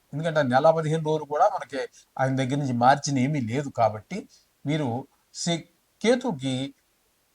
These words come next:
ఉమ్, ఏదో ఒకటి చేసుకుంటే మంచిది. అంటే జపం చేసుకోవటం, లేకపోతే ఉలవలు దానం ఇవ్వటం,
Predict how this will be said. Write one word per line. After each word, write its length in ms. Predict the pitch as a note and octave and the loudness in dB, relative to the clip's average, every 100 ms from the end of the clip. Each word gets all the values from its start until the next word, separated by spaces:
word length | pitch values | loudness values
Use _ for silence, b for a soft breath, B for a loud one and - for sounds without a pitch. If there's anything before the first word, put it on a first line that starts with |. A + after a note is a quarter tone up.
| _ | _
ఉమ్, 260 | F#3 E3 D#3+ | -18 -16 -16
ఏదో 280 | D3+ F#3 F#3 | -6 -2 0
ఒకటి 240 | D3 - | 0 -2
చేసుకుంటే 380 | C#3 - A#2+ A#2+ | -6 -4 -6 -4
మంచిది. 340 | F3 A2+ A2+ | -4 -4 -4
అంటే 200 | B2 B2 | -4 -4
జపం 360 | C3+ A#2+ A2 A2+ | 0 0 0 -4
చేసుకోవటం, 560 | A2 - - - A2+ A#2 | -10 -8 -8 -6 -6 -4
లేకపోతే 220 | A#2 A#2+ | -4 -4
ఉలవలు 380 | A2 C3 C#3 A#2 | -2 0 0 0
దానం 320 | A2 A2 A2 | 2 2 0
ఇవ్వటం, 400 | G#2+ - G#2+ | -10 -12 -10